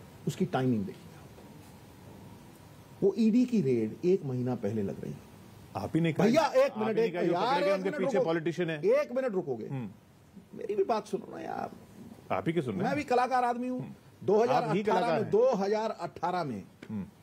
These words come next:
Speaker 1: ये मुकदमा पड़ता है, ठीक है? ये दो हज़ार अठारह की एफआईआर है। उन्होंने माना है कि दो हज़ार अठारह की एफआईआर। तो दो हज़ार अठारह से आज दो हज़ार बाईस हो गया, कितने साल हो गए गुरु?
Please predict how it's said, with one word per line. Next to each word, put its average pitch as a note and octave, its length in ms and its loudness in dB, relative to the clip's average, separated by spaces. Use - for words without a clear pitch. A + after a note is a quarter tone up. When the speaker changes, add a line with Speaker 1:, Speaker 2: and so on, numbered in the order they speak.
Speaker 1:
ये F#3 60 2
मुकदमा B2 420 -4
पड़ता - 280 -16
है, - 120 -20
ठीक E3 140 -4
है? F#3+ 80 -6
ये F#3+ 80 4
दो F#3+ 180 4
हज़ार B3 320 4
अठारह F3 440 -4
की D3 120 -6
एफआईआर G#2+ 400 -8
है। - 60 -12
उन्होंने F#3 220 2
माना F#3 240 2
है F#3+ 100 -4
कि D3+ 60 0
दो D3 240 2
हज़ार D#3+ 240 2
अठारह D3 340 -6
की D3+ 120 -6
एफआईआर। C#3+ 400 -4
तो C4+ 100 6
दो G#3 340 6
हज़ार B3+ 280 0
अठारह G3+ 460 -4
से A2 340 -6
आज F3+ 160 0
दो E3+ 220 4
हज़ार F3 240 2
बाईस B2 360 -6
हो F#2+ 40 -10
गया, - 200 -18
कितने A3 220 0
साल G3 200 2
हो G3+ 60 2
गए G3+ 120 4
गुरु? A3+ 140 -6